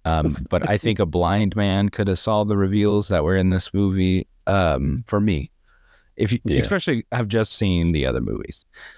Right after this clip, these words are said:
Speaker 1: Um,
Speaker 2: Yeah.
Speaker 1: they just had to tie it in somehow, and I wish they would have tied in the other movies by having some people return or something. It's just like, it just didn't feel like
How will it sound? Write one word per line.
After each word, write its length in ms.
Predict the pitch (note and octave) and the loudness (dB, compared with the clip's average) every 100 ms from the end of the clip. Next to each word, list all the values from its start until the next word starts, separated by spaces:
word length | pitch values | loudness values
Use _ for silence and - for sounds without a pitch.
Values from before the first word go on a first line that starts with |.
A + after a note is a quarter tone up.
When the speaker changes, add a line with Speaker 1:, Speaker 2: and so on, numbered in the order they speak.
| _ _ - | _ _ -4
Speaker 1:
Um, 320 | E2+ D#2+ E2+ F#2+ | 0 0 0 -2
Speaker 2:
Yeah. 160 | - - _ _ _ | -4 -10 _ _ _
Speaker 1:
they 100 | A2+ B2+ | -2 0
just 180 | C3 | 0
had 160 | C3 A#2 | -2 -2
to 80 | G2+ | -2
tie 260 | - A2 | -2 0
it 120 | G#2+ G2+ | 2 2
in 160 | G#2 | 2
somehow, 480 | - A#2 A#2 A#2+ A#2+ | 0 0 2 2 2
and 100 | G#2+ | 2
I 40 | |
wish 240 | G2 G2+ - | 2 0 0
they 120 | G2 | 2
would 160 | F#2+ F#2 | 2 2
have 120 | - | -2
tied 400 | - F2 F2 D#2 | -2 0 2 2
in 520 | C#2+ F2 F2 D#2+ D#2+ - | 2 2 2 2 -2 -10
the 200 | - D2+ D#2 | -4 0 2
other 180 | F2 | 2
movies 360 | E2 E2 D#2+ D#2 | 2 2 2 0
by 120 | D#2 | -2
having 520 | D2+ E2 D2+ D#2 C2+ C#2 | 0 0 0 0 -2 -4
some 240 | - C#2 | -4 -4
people 460 | - D#2 D#2 D2+ C2+ | -4 -4 0 0 0
return 540 | D2+ - - D#2 D2 C2+ | -2 -2 -2 -2 0 -2
or 80 | - | -4
something. 460 | C2 - D2 C2+ - - - - - | -8 -4 -4 -4 -10 -20 -20 -18 -4
It's 140 | A2 D3+ | -2 -2
just 160 | - | 0
like, 300 | C#3+ A#2+ - _ _ _ _ _ _ _ - | 0 0 -4 _ _ _ _ _ _ _ -6
it 140 | A2+ | -2
just 240 | C3 A#2+ | -2 -2
didn't 260 | B2 A2+ F#2+ | 0 0 0
feel 480 | - G2 G2 F#2 D#2+ | 0 2 4 2 2
like 240 | D2 D2 | 0 -2